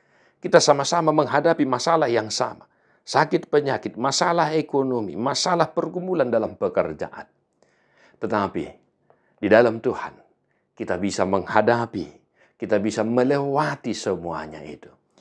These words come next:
Biarkan Tuhan yang menggendongmu ketika engkau menghadapi banyak perkara sulit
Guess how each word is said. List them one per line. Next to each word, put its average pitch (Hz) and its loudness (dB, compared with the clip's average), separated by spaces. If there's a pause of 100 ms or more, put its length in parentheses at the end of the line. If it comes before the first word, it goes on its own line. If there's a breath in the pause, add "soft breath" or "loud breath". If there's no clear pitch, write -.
(320 soft breath)
Biarkan 127 4
Tuhan 147 0
yang 117 -2
menggendongmu 98 2 (800)
ketika 107 0
engkau 90 -4
menghadapi 87 -4
banyak 80 -4
perkara 80 -4
sulit - 0